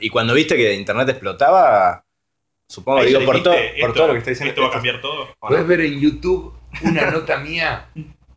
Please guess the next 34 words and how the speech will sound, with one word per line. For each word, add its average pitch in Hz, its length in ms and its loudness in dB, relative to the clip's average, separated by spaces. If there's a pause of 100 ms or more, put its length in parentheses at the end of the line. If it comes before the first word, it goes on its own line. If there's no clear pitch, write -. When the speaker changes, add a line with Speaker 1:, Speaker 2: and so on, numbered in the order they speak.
(120)
Speaker 3:
que 123 340 -4
estoy 139 240 -10
yendo 156 280 -6
al 120 80 -6
edificio 120 480 -10
de 131 80 -10
I 139 60 -10
B 139 160 -6
M 160 160 -8
que 120 100 -8
tiene 139 220 -8
el 123 60 -8
primer 135 300 -6
caño 143 380 -8
con 90 960 -10
World 113 180 -4
Wide 107 160 -6
Web. 98 300 -8 (1200)
Speaker 2:
Sí, 117 140 -20
había 127 260 -4
uno, 151 160 -6
¿cómo 160 100 -14
se 151 80 -18
llama 147 160 -6
la - 0 -
Speaker 3:
Eh, 131 60 -4
Speaker 2:
empresa 143 240 -6
de 110 80 -6
telecom 107 360 -14
también 107 400 -18
que 101 80 -20
tenía? 104 300 -20
Speaker 3:
Sí. 117 160 -6
Speaker 2:
Eh, 107 520 -8